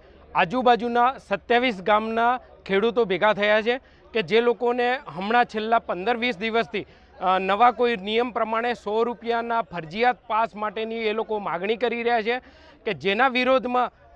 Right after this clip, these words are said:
એ જે એમને મળેલો અમારો અધિકાર વીસ કિલોમીટરમાં આવતા ટોલ ટેક્સના આજુબાજુના ગામડાઓનો ફ્રી જવા દેવાનો જે નિયમ છે એનું સદંતર ઉલ્લંઘન આ લોકો કરી રહ્યા છે,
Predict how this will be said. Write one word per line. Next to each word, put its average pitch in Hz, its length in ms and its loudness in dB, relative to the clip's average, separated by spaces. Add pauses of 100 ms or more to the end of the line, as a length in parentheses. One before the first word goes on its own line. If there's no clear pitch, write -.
(180)
એ 247 240 6
જે 247 220 0
એમને 240 340 0
મળેલો 226 560 -2
અમારો 240 320 0
અધિકાર 208 520 0 (260)
વીસ 240 200 -4
કિલોમીટરમાં 240 720 -2
આવતા 208 340 0
ટોલ 226 300 -6
ટેક્સના 233 460 -4
આજુબાજુના 233 720 -2
ગામડાઓનો 226 680 -2 (440)
ફ્રી 254 220 2
જવા 240 260 4
દેવાનો 247 420 0
જે 220 160 -6
નિયમ 226 360 -2
છે 220 200 -2 (260)
એનું 226 200 -4
સદંતર 254 600 -2
ઉલ્લંઘન 262 520 -2
આ 240 180 -2
લોકો 254 260 0
કરી 226 280 -2
રહ્યા 254 220 4
છે, 262 200 -2